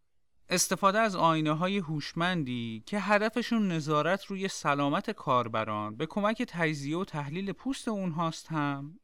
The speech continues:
اصلاً دور از انتظار نیست. در کنار اینترنت اشیا و هوش مصنوعی،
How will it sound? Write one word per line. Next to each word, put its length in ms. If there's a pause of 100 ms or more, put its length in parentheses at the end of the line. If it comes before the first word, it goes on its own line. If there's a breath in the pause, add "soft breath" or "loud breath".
اصلاً 320
دور 200
از 160
انتظار 520
نیست. 580 (680)
در 160
کنار 360
اینترنت 640
اشیا 440
و 60
هوش 380
مصنوعی، 880